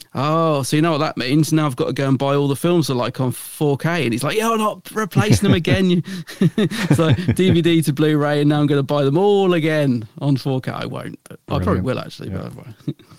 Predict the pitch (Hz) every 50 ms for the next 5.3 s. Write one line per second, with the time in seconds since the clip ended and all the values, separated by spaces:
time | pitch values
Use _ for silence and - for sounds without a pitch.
0 | - _ _ - - _ _ _ - - 127 131 131 147 160 139 120 123 - 156
1 | 147 - - 131 127 131 147 175 175 151 131 - 175 180 170 - 156 160 156 151
2 | 175 160 - - _ _ _ _ _ 139 143 139 139 - - 139 135 - - 135
3 | 131 120 98 - 123 123 117 117 113 113 - - _ _ _ _ _ _ _ -
4 | - 135 131 120 - - 156 123 110 104 113 117 - 120 - 107 107 110 147 160
5 | 131 - 113 - 143 -